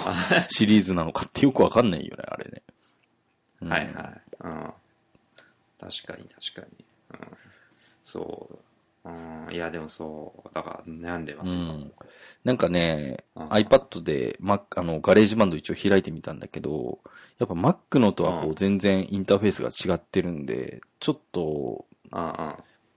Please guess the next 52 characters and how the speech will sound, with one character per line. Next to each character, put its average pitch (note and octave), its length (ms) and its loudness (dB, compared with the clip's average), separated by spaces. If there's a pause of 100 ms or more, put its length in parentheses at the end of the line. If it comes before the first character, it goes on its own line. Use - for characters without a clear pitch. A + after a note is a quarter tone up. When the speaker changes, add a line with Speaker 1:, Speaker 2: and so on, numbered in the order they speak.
(160)
Speaker 2:
慣 G2+ 140 6
れ G2+ 120 6
な F2+ 100 4
い D#2+ 80 0
と E2+ 140 -4
な F#2+ 140 6
っ - 100 -8 (300)
て - 180 -6
ち - 140 -10
ょ - 20 -8
っ - 20 -10
と - 80 -10
思 D#2 140 -10
っ - 20 -12
た - 180 -18
ね。 - 140 -18 (1080)
う F2 80 -8
ん。 F2 260 -6
Speaker 1:
あ E2+ 200 -2
ー、 - 20 -4
な D#2+ 100 -6
る D#2+ 80 -8
ほ D#2+ 100 -10
ど D#2+ 60 -8
ね。 F2+ 240 -8 (560)
あ D2+ 640 -6
ー。 - 80 -20 (1200)
そ - 180 -20
っ - 40 -20 (140)
か。 - 340 -8 (240)
い - 60 -6
や F2+ 240 2
ー、 E2+ 40 -2
そ G2 120 -4
う、 - 20 -2
Mac、 G#2+ 200 -2 (260)
Mac C3+ 520 -2
変 C3+ 180 4
え - 20 2
よ C#3 100 0
う - 20 -6
か G2+ 80 -8
と G#2+ 80 2
思 F#2 200 6
っ - 20 2
た D#2 100 0
の D#2 40 -4
ね。 D#2 60 -4
Speaker 2:
う D2+ 40 -4
ん D2 40 -8
う D2+ 40 -10
ん。 - 60 -16